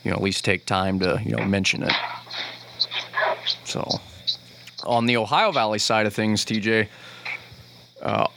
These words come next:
Austin Peay stands out for me from this past week. You know, I, they lost, they lost by thirty to Murray State last week, when we were recording this past episode. Uh, but they struggled to pull away from McKendree.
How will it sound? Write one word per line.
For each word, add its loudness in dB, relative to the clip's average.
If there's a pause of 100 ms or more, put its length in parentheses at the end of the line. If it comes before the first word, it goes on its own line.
(440)
Austin 2
Peay 4
stands 2
out 2
for -4
me 4
from 2
this 2
past 2
week. 2 (460)
You -4
know, -2
I, 4
they 0
lost, 0 (440)
they -4
lost 4
by 2
thirty 2
to 2
Murray 4
State 2
last 2
week, 0 (440)
when -2
we 2
were 2
recording 0 (240)
this -4
past -2
episode. 2 (680)
Uh, 0
but -4
they 4
struggled 2
to -4
pull 0
away 2
from 0
McKendree. 2